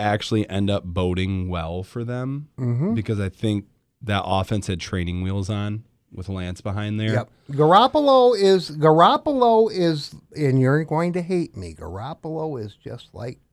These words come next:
Speaker 2: Goff.
Speaker 1: He's serviceable.
Speaker 2: He's
Speaker 1: I don't hate you for
Speaker 2: serviceable.
Speaker 1: that.
Speaker 2: He's good.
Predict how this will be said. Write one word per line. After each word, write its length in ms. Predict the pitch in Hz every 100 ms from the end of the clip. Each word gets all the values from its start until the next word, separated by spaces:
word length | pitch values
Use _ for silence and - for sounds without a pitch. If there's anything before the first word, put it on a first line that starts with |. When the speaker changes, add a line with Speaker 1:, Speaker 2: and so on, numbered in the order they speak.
| _ -
Speaker 2:
Goff. 280 | - - - _ _ _ _ _ _ _ _ _ -
Speaker 1:
He's 160 | 151
serviceable. 640 | - 226 117 - 82 80 82
Speaker 2:
He's 280 | 202 208 -
Speaker 1:
I 80 | 311
don't 140 | 320 302
hate 180 | 285
you 100 | 285 220
for 20 |
Speaker 2:
serviceable. 200 | 262 285
Speaker 1:
that. 140 | 226
Speaker 2:
He's 180 | 277 285
good. 500 | - 311 277 127 -